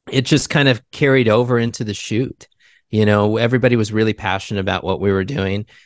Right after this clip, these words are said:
And, you know, we're like family at this point, you know, it's like, you know, Sheila and I are close,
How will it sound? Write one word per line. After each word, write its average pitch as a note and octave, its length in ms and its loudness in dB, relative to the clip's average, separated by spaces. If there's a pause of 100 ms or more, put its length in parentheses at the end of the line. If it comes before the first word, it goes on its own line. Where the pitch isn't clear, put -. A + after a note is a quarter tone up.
And, G#2+ 460 0
you A#2+ 140 -2
know, A#2 180 4
we're C3+ 400 4 (100)
like G#2+ 280 -4
family A#2 480 0
at F#2+ 140 -6
this G#2+ 200 -6
point, G2 380 -2
you G2+ 120 0
know, G2 300 0
it's G#2 340 -6
like, G2 280 -2
you G#2+ 180 -6
know, G2 80 -6
Sheila C#3 360 2
and A#2 100 2
I A2 140 0
are G2 100 0
close, A2 280 -2